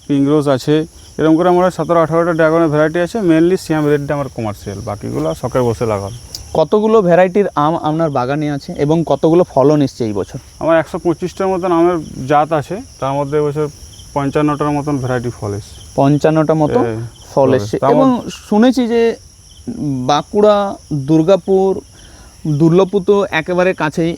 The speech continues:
Speaker 2: এক দেড় কিলোমিটারের মধ্যেই দুর্লভপুর অবস্থিত। রানীগঞ্জ, আসানসোল থেকেও মানুষ আপনার বাগানে আসে উৎসাহের
Speaker 1: হুম।
Speaker 2: বশে।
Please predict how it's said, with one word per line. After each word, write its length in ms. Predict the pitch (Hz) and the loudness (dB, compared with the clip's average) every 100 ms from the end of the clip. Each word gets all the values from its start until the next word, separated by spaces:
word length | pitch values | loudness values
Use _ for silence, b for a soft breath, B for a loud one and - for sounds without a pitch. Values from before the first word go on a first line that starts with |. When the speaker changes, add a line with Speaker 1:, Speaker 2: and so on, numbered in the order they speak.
| - | -4
Speaker 2:
এক 140 | 147 143 | -2 2
দেড় 140 | 156 | 2
কিলোমিটারের 520 | 151 160 160 160 160 | 4 2 4 4 4
মধ্যেই 340 | 160 147 143 170 | 2 2 4 4
দুর্লভপুর 500 | 156 151 156 165 156 | 4 4 2 2 2
অবস্থিত। 460 | 135 139 - 135 131 131 147 | 2 2 -2 -4 -4 -2 -2
রানীগঞ্জ, 340 | 139 160 175 180 | 0 2 2 2
আসানসোল 460 | 170 202 196 208 202 | 0 0 -4 -4 -4
থেকেও 180 | 214 226 | -4 -2
মানুষ 320 | 170 185 190 | -2 -2 -4
আপনার 220 | 175 180 | -2 0
বাগানে 420 | 139 131 160 185 185 151 | 2 2 2 2 2 0
আসে 160 | - 214 | 0 -2
উৎসাহের 420 | 160 - 170 170 | -2 0 2 2
Speaker 1:
হুম। 100 | 151 | 2
Speaker 2:
বশে। 220 | 110 - | 0 -2